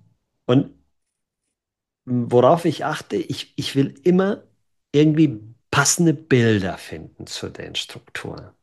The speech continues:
Also das hast du vielleicht schon so ein bisschen gemerkt heute,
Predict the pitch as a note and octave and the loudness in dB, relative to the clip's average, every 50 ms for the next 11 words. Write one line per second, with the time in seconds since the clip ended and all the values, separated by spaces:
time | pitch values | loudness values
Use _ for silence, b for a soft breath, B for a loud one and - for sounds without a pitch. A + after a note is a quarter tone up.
0 | _ _ _ - F#2+ G#2+ A#2+ A#2 C#3 C#3 C3+ - C#3 A#2 B2+ B2+ B2+ B2+ B2+ - | _ _ _ -6 0 2 2 4 4 4 4 4 2 2 4 4 4 4 4 4
1 | - C3 A#2+ G#2+ - A#2 A#2 A#2 A2 C#3+ C3+ - - A#2 G#2+ A2 G#2+ G#2 G#2+ A#2 | 2 2 2 2 0 0 0 2 2 2 0 2 2 2 4 4 4 4 4 4
2 | C#3 D#3+ D#3+ - - C#3+ D3 D#3 E3 - E3 D#3 | 4 2 2 0 0 2 2 2 2 2 0 -2